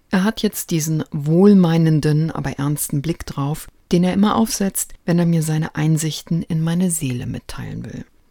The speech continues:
„Ehrlich gesagt hab ich manchmal das Gefühl, dass du überempfindlich bist, wenn es um deine Familie geht“,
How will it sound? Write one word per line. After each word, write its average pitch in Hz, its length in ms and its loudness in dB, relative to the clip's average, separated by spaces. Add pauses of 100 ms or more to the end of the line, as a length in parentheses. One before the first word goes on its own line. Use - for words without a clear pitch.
(140)
„Ehrlich 180 440 -6
gesagt 180 960 -4 (220)
hab 165 120 -10 (240)
ich - 720 -8
manchmal 156 640 -4
das 151 260 -4
Gefühl, 160 420 -4
dass - 300 -6
du 147 200 -4 (200)
überempfindlich 143 960 -6
bist, - 320 -8
wenn 135 160 -4
es 135 140 -6
um 135 80 -4
deine 131 260 -4
Familie 127 540 -6
geht“, - 400 -10